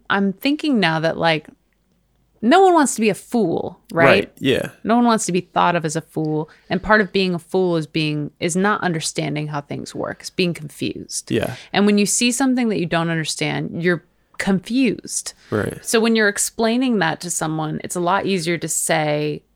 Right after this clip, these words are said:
Speaker 1: that you saw something that you didn't understand and it was inexplicable by nature.
Speaker 2: Yeah.
Speaker 1: You know? As opposed to, like, could have been a bear. <laughs>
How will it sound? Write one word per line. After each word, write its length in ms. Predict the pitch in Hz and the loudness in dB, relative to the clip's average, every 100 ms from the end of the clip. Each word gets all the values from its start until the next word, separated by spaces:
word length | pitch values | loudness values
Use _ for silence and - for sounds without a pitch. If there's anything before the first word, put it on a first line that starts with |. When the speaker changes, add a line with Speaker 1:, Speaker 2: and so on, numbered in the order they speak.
| _ - | _ -4
Speaker 1:
that 80 | 165 | -2
you 120 | 170 | -2
saw 400 | - - 160 160 | 0 2 4 4
something 680 | - 160 156 147 156 151 151 | 0 -2 -2 -4 -4 -2 -4
that 120 | - | -4
you 100 | 156 | -2
didn't 280 | 165 156 151 | -2 -2 -2
understand 720 | 151 151 - 143 143 143 - | -4 -6 -6 -6 -4 -6 -6
and 140 | 156 160 | -4 -2
it 140 | - | 0
was 360 | 160 147 - - _ _ | 0 0 -4 -8 _ _
inexplicable 960 | - 202 190 - - - 185 - 156 151 | 2 2 4 2 0 2 0 2 0 -2
by 340 | 143 - 151 147 | -2 2 4 2
nature. 800 | 147 143 151 156 - - - - _ | 0 -2 -2 -2 -2 -2 -4 -10 _
Speaker 2:
Yeah. 300 | 131 117 120 - _ _ | -2 0 -4 -10 _ _
Speaker 1:
You 140 | - 185 | 0 4
know? 340 | 185 202 277 - _ - - | 6 6 2 -4 _ -20 -2
As 120 | 190 | 0
opposed 380 | 180 185 196 185 | 0 2 2 2
to, 80 | - | 0
like, 300 | 180 170 - | 0 0 -4
could 180 | - 214 | 0 2
have 100 | 294 | 4
been 140 | 269 190 | 2 2
a 60 | |
bear. 680 | 143 139 170 240 156 156 220 | 0 0 4 4 4 2 -2
<laughs> 40 | _ | _